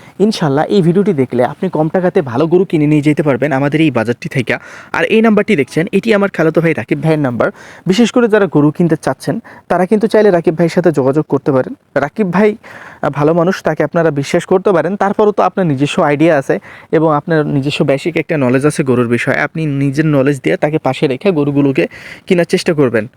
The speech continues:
আসসালামু আলাইকুম, কেমন আছেন সবাই? আশা করছি আমার প্রাণপ্রিয় ভাইয়েরা, আপনারা সকলেই ভালো রয়েছেন, আর ভালো থাকবেন নাই কেন?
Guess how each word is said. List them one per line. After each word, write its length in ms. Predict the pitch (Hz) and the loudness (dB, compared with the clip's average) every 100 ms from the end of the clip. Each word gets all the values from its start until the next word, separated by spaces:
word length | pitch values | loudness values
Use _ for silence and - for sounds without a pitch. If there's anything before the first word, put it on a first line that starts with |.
| _ - | _ -20
আসসালামু 560 | 151 - 190 160 117 | -20 -14 -14 -14 -14
আলাইকুম, 420 | 117 135 - 110 _ _ | -14 -16 -18 -20 _ _
কেমন 280 | 151 147 190 | -20 -16 -16
আছেন 280 | 175 - 165 | -18 -20 -20
সবাই? 340 | - 104 - _ _ | -20 -20 -20 _ _
আশা 200 | 131 208 | -20 -18
করছি 360 | 202 - - 202 _ _ - | -18 -18 -20 -20 _ _ -20
আমার 360 | 135 139 143 131 _ _ _ - | -20 -16 -16 -18 _ _ _ -20
প্রাণপ্রিয় 300 | 151 160 175 | -18 -14 -14
ভাইয়েরা, 340 | 143 113 110 - _ | -14 -14 -16 -18 _
আপনারা 280 | - 165 | -20 -20
সকলেই 400 | 180 160 185 190 | -20 -20 -18 -18
ভালো 240 | 156 131 110 | -18 -18 -18
রয়েছেন, 380 | 85 - - _ _ | -18 -20 -20 _ _
আর 80 | 170 | -16
ভালো 200 | 147 156 | -16 -16
থাকবেন 360 | 175 147 120 160 | -18 -18 -18 -18
নাই 200 | 185 190 | -16 -18
কেন? 180 | 147 | -18